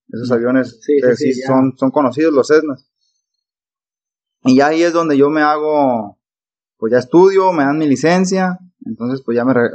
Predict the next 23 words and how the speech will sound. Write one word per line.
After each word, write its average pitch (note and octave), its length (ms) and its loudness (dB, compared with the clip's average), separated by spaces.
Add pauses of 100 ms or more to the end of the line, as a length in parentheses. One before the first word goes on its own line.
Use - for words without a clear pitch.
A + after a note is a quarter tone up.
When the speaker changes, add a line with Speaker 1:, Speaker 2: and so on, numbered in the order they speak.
Speaker 1:
ya A#2+ 100 0
me C3 140 4
regreso E3+ 640 0 (240)
y A2 180 -10
ya B2 280 0
ahora A#2+ 260 0
sí, B2 420 -8 (420)
pum, A#2 180 -4
me A2 100 -2
pongo A#2 240 -4
a A2+ 40 0
volar A2+ 300 -2
ya A2+ 280 -4
las G#2+ 120 -8
Speaker 2:
Ya, B2+ 100 -6
Speaker 1:
cosas A#2+ 200 0
Speaker 2:
ahora A#2 140 0
sí. B2 60 2
Speaker 1:
derechas, D3+ 420 0
pues, B2+ 140 -6
ya A#2 120 -6
con B2+ 180 -6
mi, A#2+ 200 -2